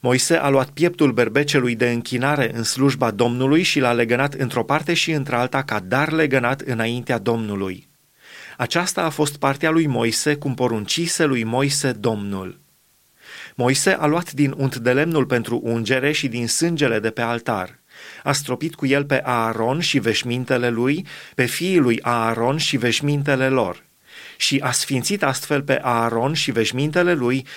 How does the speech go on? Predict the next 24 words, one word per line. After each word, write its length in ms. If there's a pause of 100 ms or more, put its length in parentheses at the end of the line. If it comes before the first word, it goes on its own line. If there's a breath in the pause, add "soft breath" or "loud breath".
(140 loud breath)
pe 100
fiii 340
lui 200
Aaron 480
și 200
veșmintele 680
lor 300
împreună 460
cu 140
el. 420 (640)
Moise 440
a 80
zis 240
lui 200
Aaron 500
și 200
fiilor 560
lui: 380 (600 loud breath)
"Fierbeți 640
carnea 400
la 80
ușa 380
cortului 600
întâlnirii. 840